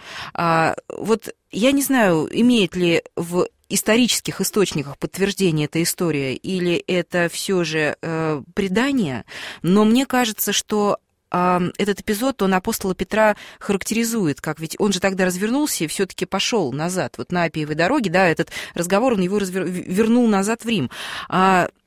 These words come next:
один раз он пережил уже отречение от Христа,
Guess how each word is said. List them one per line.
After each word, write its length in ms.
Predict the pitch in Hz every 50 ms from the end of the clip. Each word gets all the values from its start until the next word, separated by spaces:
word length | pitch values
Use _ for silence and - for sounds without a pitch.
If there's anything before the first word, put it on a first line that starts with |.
| _ _ -
один 340 | - 202 185 202 262 269 269
раз 220 | 262 240 233 -
он 120 | 220 202
пережил 540 | 185 - 233 233 247 233 247 269 254 208 156 -
уже 480 | 156 170 160 170 165 147 135 123 - - _ _ _ _ - - _ -
отречение 680 | - 175 - - 202 190 - - 214 196 180 160 147 143
от 60 | -
Христа, 520 | - 165 180 - - - 165 143 117 -